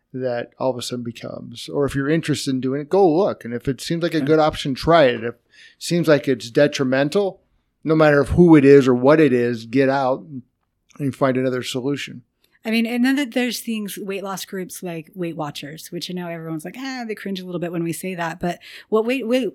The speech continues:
Speaker 3: what Weight Watchers has going for them is the accountability and
Speaker 1: Mm-hmm.
Speaker 3: the support.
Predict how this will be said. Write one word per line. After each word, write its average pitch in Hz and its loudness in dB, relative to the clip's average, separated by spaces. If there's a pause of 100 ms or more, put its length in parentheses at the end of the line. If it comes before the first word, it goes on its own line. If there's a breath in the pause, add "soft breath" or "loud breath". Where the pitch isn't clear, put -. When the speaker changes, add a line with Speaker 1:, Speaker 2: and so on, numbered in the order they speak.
Speaker 3:
what 214 -2
Weight 240 2
Watchers 190 -4
has 180 -4
going 190 -4
for 185 -8
them 165 -4
is 175 -8
the 160 -8
accountability 170 -6
and 170 0
Speaker 1:
Mm-hmm. 160 0 (100)
Speaker 3:
the 151 -2
support. 147 -4